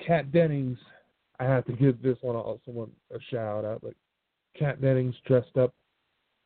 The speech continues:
as Mandy from the Nicolas Cage movie, Mandy, who some of you may know, my company, Legion M,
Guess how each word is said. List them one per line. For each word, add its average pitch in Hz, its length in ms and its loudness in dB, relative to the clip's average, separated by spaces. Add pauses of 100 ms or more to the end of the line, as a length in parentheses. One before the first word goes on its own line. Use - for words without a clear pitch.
(360)
as 127 240 4 (360)
Mandy 139 760 4 (300)
from 131 200 0
the 127 80 0
Nicolas 127 340 0 (120)
Cage 147 260 4
movie, 127 360 4 (280)
Mandy, 160 460 4 (200)
who 151 80 4 (120)
some 196 140 2
of 185 60 0
you 185 140 2
may 175 180 2
know, 190 320 6 (760)
my 170 200 -4
company, 165 580 0
Legion 165 460 0
M, 170 300 2